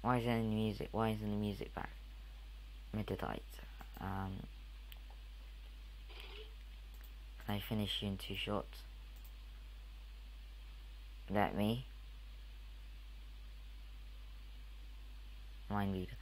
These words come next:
Stop using mind reader. It's not really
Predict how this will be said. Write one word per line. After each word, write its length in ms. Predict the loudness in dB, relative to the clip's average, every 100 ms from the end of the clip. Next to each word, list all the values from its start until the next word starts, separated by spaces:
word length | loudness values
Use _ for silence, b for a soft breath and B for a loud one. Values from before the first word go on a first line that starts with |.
| B B -2
Stop 260 | 6 8
using 280 | 8 6 6
mind 260 | 4 4 4
reader. 200 | 2 0
It's 280 | -2 -2 0
not 220 | 2 2
really 300 | 2 0 0